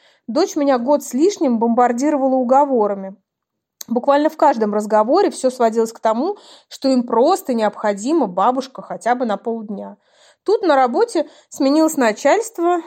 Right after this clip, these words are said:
начались проблемы, здоровье тоже стало подводить,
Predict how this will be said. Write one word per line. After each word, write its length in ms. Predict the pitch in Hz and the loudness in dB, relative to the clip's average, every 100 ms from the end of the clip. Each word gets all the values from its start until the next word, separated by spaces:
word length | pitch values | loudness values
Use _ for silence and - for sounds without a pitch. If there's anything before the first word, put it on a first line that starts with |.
| - | -6
начались 420 | 254 254 320 466 | -4 -4 -2 -4
проблемы, 720 | - 262 254 226 285 415 392 302 | 0 0 0 0 0 2 0 -4
здоровье 580 | 226 247 262 415 392 | 0 2 4 2 0
тоже 240 | 392 381 349 | -2 -2 -4
стало 260 | - 330 | 0 0
подводить, 760 | 330 302 277 294 294 294 294 | 2 -2 2 2 2 -2 -6